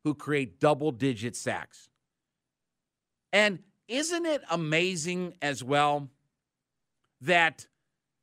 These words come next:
remember when we would joke at times last year, "Well, you know, if you just put anybody in instead of player X, Y, and Z,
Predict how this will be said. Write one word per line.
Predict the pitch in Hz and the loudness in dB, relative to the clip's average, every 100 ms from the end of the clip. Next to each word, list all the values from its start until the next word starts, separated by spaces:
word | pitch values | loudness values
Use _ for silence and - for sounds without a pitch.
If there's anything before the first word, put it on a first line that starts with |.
| _ | _
remember | 175 208 240 320 359 349 | -4 0 0 2 2 0
when | 214 214 196 | 2 0 2
we | 214 | 0
would | 190 160 | 2 0
joke | 107 160 175 - | 2 4 4 2
at | 151 | -10
times | 147 160 156 151 120 | 0 4 4 2 0
last | 143 147 139 - | 2 2 2 -2
year, | 139 143 135 - _ _ _ | 2 2 0 -6 _ _ _
"Well, | 262 339 | 4 6
you | 233 190 | 2 2
know, | 202 190 | 2 2
if | 185 | -2
you | 185 | -6
just | 214 285 - | -4 -4 -6
put | - 226 190 _ | 2 2 2 _
anybody | 214 262 254 160 160 156 156 160 | -2 0 0 2 2 2 -2 -2
in | |
instead | 160 143 - 170 160 | -2 -6 -2 0 2
of | 143 113 _ _ _ _ | -2 -8 _ _ _ _
player | 196 190 165 - | 0 2 0 0
X, | 277 285 - | -2 -2 -6
Y, | 156 160 151 | 0 2 2
and | 143 127 | -2 -6
Z, | 123 240 220 180 185 | -6 -4 -4 -4 -6